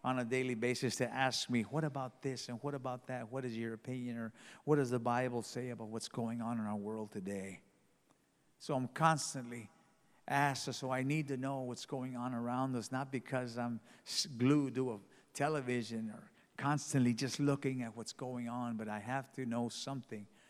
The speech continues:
to be relevant to you and your questions. Again, I remind you how the church in our world today is being attacked.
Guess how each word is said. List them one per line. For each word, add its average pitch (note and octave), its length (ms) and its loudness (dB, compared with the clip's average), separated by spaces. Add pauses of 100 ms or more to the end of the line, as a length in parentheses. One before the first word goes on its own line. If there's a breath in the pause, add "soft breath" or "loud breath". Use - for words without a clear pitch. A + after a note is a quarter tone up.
(300 loud breath)
to A#2+ 100 0
be A#2+ 140 2
relevant A#2 500 0
to A2+ 120 -6
you A2+ 360 -2
and G#2+ 100 -4
your G2+ 140 -4
questions. A#2 920 -8 (3000 soft breath)
Again, C3 640 2 (240)
I A#2 100 -2
remind C3 520 4
you B2+ 80 0
how B2 220 2
the A#2+ 100 -2
church - 540 -4
in C#3 280 0
our B2+ 180 0
world C3 420 2
today C3 360 -2
is A2 140 -4
being B2+ 320 -2
attacked. C3+ 640 -8